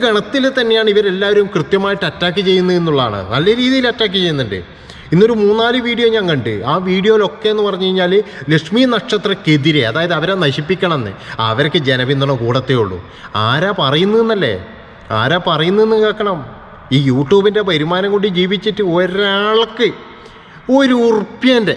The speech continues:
ഇല്ലേ വേണ്ട, അയിമ്പത് പൈസേൻ്റെ ഒരു നാരങ്ങ മുട്ടായി മേടിച്ചിട്ട് "എന്നാ തിന്നോ" എന്ന് പറയാത്ത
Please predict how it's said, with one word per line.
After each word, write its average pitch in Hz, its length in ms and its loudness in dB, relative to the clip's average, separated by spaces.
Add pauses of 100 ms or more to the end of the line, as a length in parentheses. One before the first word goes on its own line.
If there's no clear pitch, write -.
(300)
ഇല്ലേ 214 200 4
വേണ്ട, 180 140 0 (140)
അയിമ്പത് 220 480 0
പൈസേൻ്റെ 170 480 0
ഒരു 147 80 0 (140)
നാരങ്ങ 190 540 0
മുട്ടായി 147 320 0
മേടിച്ചിട്ട് 123 420 -4
"എന്നാ 135 120 -2 (360)
തിന്നോ" 143 300 2 (520)
എന്ന് 143 160 2 (100)
പറയാത്ത 143 480 0